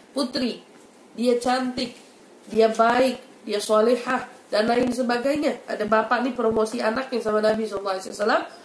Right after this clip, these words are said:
dan dengan bangganya bapak itu berkata, "Anakku tidak pernah tertimpa penyakit. Tidak pernah tertimpa penyakit.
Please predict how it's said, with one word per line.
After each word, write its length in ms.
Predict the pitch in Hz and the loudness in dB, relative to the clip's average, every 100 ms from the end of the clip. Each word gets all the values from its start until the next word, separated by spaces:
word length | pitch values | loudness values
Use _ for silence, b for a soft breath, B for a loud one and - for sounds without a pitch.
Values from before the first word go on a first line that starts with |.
| B B 202 | B B 4
dan 400 | 311 320 220 - - - | 6 6 2 -6 -12 -4
dengan 240 | 208 220 220 | 0 2 2
bangganya 460 | 214 220 233 233 214 | 0 2 2 2 0
bapak 360 | 196 190 214 | -2 -2 -4
itu 80 | 214 | -4
berkata, 400 | 196 214 214 262 B B - | -4 -4 -6 -8 B B -2
"Anakku 560 | 240 247 294 - 285 233 | 0 2 0 -4 -8 -6
tidak 400 | 233 - - - | 0 0 0 -4
pernah 400 | 240 240 226 214 | -4 -2 -4 -4
tertimpa 640 | 220 214 240 220 220 220 | -4 -4 -4 -4 -4 -4
penyakit. 520 | 220 208 202 - 202 - - - - - - - - - - - - - - - - - - - | -2 -4 -4 -4 -8 -8 -20 -20 -20 -20 -18 -18 -18 -20 -20 -20 -20 -20 -20 -20 -20 -20 -20 -6
Tidak 460 | 277 294 269 - | 0 2 0 0
pernah 320 | 269 277 349 - | 0 2 0 0
tertimpa 640 | 262 - 269 254 294 269 | -4 -2 -6 -2 -2 0
penyakit. 500 | 269 247 226 226 | -2 -2 -2 -2